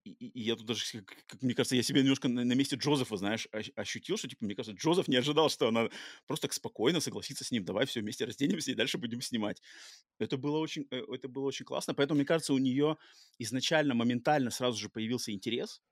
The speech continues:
так как она уже п-, заинтересована в таких людях. А тут прямо она поняла, что она нарвалась на какой-то прямо самородок, д-,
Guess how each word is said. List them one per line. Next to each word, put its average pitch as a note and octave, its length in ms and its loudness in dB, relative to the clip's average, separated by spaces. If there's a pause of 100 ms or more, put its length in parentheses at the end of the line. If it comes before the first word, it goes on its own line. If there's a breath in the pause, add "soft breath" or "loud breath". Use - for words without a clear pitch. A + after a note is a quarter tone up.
так - 100 -8
как - 120 -10
она C3+ 120 0
уже C#3+ 240 0 (140)
п-, G#2+ 160 -6
заинтересована A2 640 -2
в - 60 -10
таких - 280 -14
людях. G#2 320 -6 (400 loud breath)
А G2 80 -6
тут - 200 -6
прямо A2 260 2
она G#2+ 140 -2
поняла, A2+ 320 -4
что G2+ 220 -4
она G2+ 180 -4 (240)
нарвалась G#2 560 -2
на G2+ 80 -10
какой-то - 300 -10
прямо F#2 200 -6
самородок, A2 600 -2
д-, - 80 -14